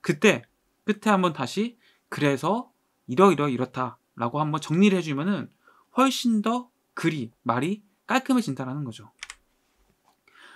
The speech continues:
두 번째는 행동에 호소하는 겁니다. 듣는 사람들로 하여금 이 말을 듣고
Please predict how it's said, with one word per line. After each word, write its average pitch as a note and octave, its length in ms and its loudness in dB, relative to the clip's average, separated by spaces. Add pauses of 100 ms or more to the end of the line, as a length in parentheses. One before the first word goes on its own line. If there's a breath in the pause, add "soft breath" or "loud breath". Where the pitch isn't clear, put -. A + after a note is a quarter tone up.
(140 soft breath)
두 F#3 140 2
번째는 G#3+ 500 8
행동에 C4+ 400 6
호소하는 G3+ 440 0
겁니다. A2 400 -10 (600 soft breath)
듣는 A3+ 440 8
사람들로 G#3+ 480 4
하여금 G3 540 0 (380 soft breath)
이 F#3 160 4
말을 D3 300 8
듣고 G3+ 400 -4